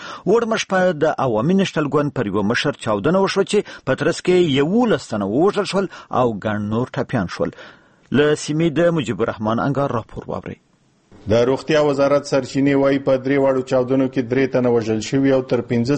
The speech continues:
Speaker 2: څلوېښتو ډېر ټپیان دي. د سرچینې د معلوماتو له مخې په ژوبلو کسانو کې صوبایي اسامبلې ته د پیپل ګوند کاندید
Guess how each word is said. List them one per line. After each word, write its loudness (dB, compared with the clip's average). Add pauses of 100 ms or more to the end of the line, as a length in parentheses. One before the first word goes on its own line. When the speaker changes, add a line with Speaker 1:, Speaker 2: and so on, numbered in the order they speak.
Speaker 2:
څلوېښتو 0 (100)
ډېر 2 (100)
ټپیان 0
دي. 2 (440)
د 2
سرچینې 2
د 2
معلوماتو 2
له 2
مخې 0
په 0
ژوبلو 2
کسانو 2
کې -2
صوبایي 2
اسامبلې 0
ته 2
د 2 (160)
پیپل 0 (140)
ګوند 0
کاندید 0